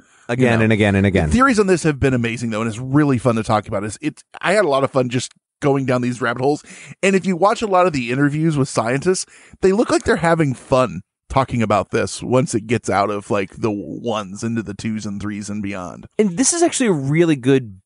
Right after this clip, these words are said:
Speaker 1: base knowledge episode for us to expand. Doing the research on this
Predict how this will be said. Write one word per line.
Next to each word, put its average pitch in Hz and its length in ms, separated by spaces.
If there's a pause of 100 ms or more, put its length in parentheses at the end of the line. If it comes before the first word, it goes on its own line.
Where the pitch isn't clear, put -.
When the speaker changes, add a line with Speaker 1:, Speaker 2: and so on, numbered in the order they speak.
(120)
Speaker 1:
base 127 320
knowledge 113 480
episode 120 420
for 127 220
us 123 160
to 131 100
expand. 117 460 (680)
Doing 220 220
the 196 80
research 147 380
on 117 120
this - 360